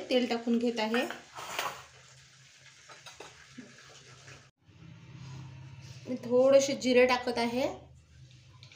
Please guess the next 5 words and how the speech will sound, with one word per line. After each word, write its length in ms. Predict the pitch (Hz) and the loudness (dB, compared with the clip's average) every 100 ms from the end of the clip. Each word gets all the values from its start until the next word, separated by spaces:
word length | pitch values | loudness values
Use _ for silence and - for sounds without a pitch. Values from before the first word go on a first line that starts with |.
| - - - _ _ _ - - - _ _ - - - 277 - - - - 240 233 | -20 -20 -20 _ _ _ -20 -20 -20 _ _ -20 -20 -20 -20 -20 -20 -20 -14 -10 -4
हे 360 | 233 226 240 240 | -2 -2 -2 -4
छान 300 | - 254 254 | -4 -2 -2
गरम 300 | 240 247 262 | -2 -2 -2
झालेले 340 | 269 240 233 | -2 -4 -4
आहे. 260 | 226 233 | -4 -4